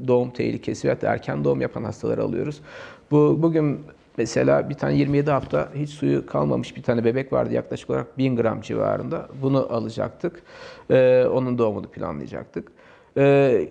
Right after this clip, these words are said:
geçen gün mesela on sekiz on tansiyonla geldi. Otuz haftalık gebelik, bir üç kilo üç yüz elli gram tansiyonları üç dört gün kontrol altında tuttuk ama tekrar yükselmeye başlayınca bizim için annenin hayatı bebeğin hayatından daha önemlidir. Ondan dolayı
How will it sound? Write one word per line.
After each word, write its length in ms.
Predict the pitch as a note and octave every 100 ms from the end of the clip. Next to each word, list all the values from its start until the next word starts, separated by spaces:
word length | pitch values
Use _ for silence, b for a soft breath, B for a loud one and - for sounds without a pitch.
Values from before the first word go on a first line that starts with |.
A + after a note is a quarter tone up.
| A#2+
geçen 500 | C#3 - D#3 D#3 G#2 -
gün 160 | C#3
mesela 600 | C#3 A#2 C3+ C3+ C3+ B2+
on 180 | - C#3
sekiz 320 | B2+ C3+ C3+
on 140 | C#3 C3+
tansiyonla 640 | C3+ C3 C3 C#3 C#3 B2+
geldi. 300 | A#2 G2+ G#2+
Otuz 260 | F2+ - B2+
haftalık 420 | A2+ - G#2+ G#2+
gebelik, 400 | A#2 G#2 B2+ -
bir 80 | B2
üç 240 | A2 -
kilo 240 | - A#2+ A2+
üç 240 | B2+ -
yüz 80 | A#2
elli 220 | A#2 B2+
gram 200 | A2 G2 -
tansiyonları 600 | A2+ A2+ - A2+ A2+ A#2
üç 280 | - -
dört 200 | B2 A#2+
gün 160 | A#2 A2
kontrol 400 | - A2+ A2 B2
altında 220 | A2+ G2+
tuttuk 360 | G2 - - -
ama 180 | A#2 -
tekrar 280 | B2+ B2+
yükselmeye 480 | G#2+ A2 A2 G#2+ G#2+
başlayınca 560 | A2+ A#2+ D3 C#3+ A#2+ A2+ C3+
bizim 180 | B2 A#2+
için 200 | - B2
annenin 340 | A#2 A#2+ B2
hayatı 420 | A#2+ A2 G#2+ G#2
bebeğin 240 | A2+ A2 G#2+
hayatından 460 | G#2+ G#2+ G#2+ F#2+
daha 160 | E2+ A#2+
önemlidir. 460 | B2 A#2 B2 C3 - B B B B -
Ondan 360 | C3 C3 A#2
dolayı 320 | G2 G#2+ A#2+